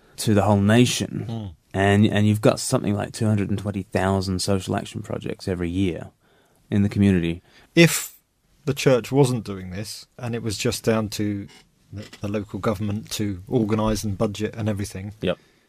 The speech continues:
Speaker 2: it would be almost impossible.
Speaker 1: It would cost billions and billions and billions.
Speaker 2: I mean, it, it says here, from the just over two thousand number of people that responded,
Speaker 1: Hmm.
Speaker 2: the total financial value that those two thousand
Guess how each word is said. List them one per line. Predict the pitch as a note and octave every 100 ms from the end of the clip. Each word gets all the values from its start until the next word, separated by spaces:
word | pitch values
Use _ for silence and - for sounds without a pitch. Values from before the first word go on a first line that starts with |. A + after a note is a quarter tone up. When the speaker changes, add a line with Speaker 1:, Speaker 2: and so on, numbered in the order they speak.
| _ -
Speaker 2:
it | C#3+
would | B2+ G#2+
be | B2+ B2 A#2 G#2 - _ _ -
almost | B2+ A2+ -
impossible. | B2 C#3+ C3+ G2+
Speaker 1:
It | C3+
would | C3+
cost | - C3+ A2+
billions | C#3+ C3+ C3 B2+ A#2
and | A#2 A#2
billions | A#2 A2+ A2
and | A2
billions. | A2+ A#2+ F2+ F2+ G2+
Speaker 2:
I |
mean, | C3+ C3
it, | A#2+ C3 C3
it | C3+
says | - C#3 A2+
here, | - D3 A2 G2+ - _ _ _ A#2+
from | - B2+ A#2+
the | B2 A#2 G#2+ -
just | D3 -
over | B2+ A2 A2
two | - B2
thousand | B2+ A#2 A2+ G2+ A2 G#2 - -
number | A#2+ A#2 G#2+
of | G#2 -
people | A2+ - G#2+
that | A2
responded, | A#2 - C#3 B2+ F#2+ - A2+ - _ _
Speaker 1:
Hmm. | F#2 F2 D#2
Speaker 2:
the | - A2+
total | - C#3 C3+
financial | A#2+ C3 B2 C3 C#3 C3+
value | A2 B2+ A#2+ G#2
that | G#2+ -
those | A#2 G#2 G2
two | - A2
thousand | G#2+ G#2 F#2+ G2